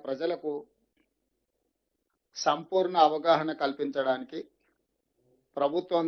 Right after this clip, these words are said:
దగ్గర ఉన్న అధికార సమాచారాన్ని అందించడానికి వారు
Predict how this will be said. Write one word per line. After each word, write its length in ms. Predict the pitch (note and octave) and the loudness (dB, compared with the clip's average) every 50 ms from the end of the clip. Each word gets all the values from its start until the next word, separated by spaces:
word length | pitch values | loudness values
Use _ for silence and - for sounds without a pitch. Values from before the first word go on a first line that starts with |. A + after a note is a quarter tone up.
| D#3 | 4
దగ్గర 260 | D3+ D3+ D#3 D3+ D3 C#3+ C#3 C#3+ | 2 2 4 2 0 2 0 0
ఉన్న 140 | C#3+ D3+ D3+ C#3 - - _ _ _ _ _ _ _ _ _ _ _ _ _ _ _ _ _ _ _ - | -2 -2 -2 -4 -6 -10 _ _ _ _ _ _ _ _ _ _ _ _ _ _ _ _ _ _ _ -8
అధికార 400 | B2+ B2+ D#3 D#3 - E3+ E3+ E3 E3 D#3+ - C#3 | -8 -6 -6 2 6 6 6 6 6 2 -2 -4
సమాచారాన్ని 680 | C3+ D3 E3 E3+ E3+ - E3 D#3 D3 D3+ D3 D3 C#3 | -4 0 0 0 0 2 2 2 2 2 0 -2 -2
అందించడానికి 720 | C3 C3 C3+ C3 - C3 B2+ B2+ B2 B2 A#2+ - C#3 C3+ B2 A2+ - - _ _ _ _ _ _ _ _ _ _ _ _ _ _ _ _ _ _ _ - | -4 -4 -8 -8 -8 -8 -6 -6 -6 -8 -8 -8 -6 -6 -6 -6 -10 -18 _ _ _ _ _ _ _ _ _ _ _ _ _ _ _ _ _ _ _ -6
వారు 160 | B2+ B2 A#2 | -6 -6 -6